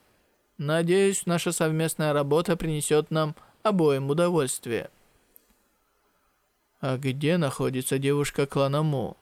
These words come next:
нахмурился лорд Тёмного Мира. "После изучения Небесных Врат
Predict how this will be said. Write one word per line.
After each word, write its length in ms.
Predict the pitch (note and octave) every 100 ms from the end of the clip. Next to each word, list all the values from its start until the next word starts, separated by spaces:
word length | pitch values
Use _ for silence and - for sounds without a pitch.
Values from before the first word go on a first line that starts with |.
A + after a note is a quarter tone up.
| _ _ _ _ _
нахмурился 680 | C#3+ B2+ - C#3 C#3 C3+ C#3
лорд 320 | C3+ C3 C3+
Тёмного 420 | - C3 C3 C3+
Мира. 440 | D#3+ E3 C3 G#2+ - _ _ _ _ _ _ _ _ -
"После 380 | C#3 D3+ D#3 D3+
изучения 460 | D3 C#3 D3+ D#3+
Небесных 500 | D3+ D3 D3+ - C#3+
Врат 400 | C#3 C#3 D#3 -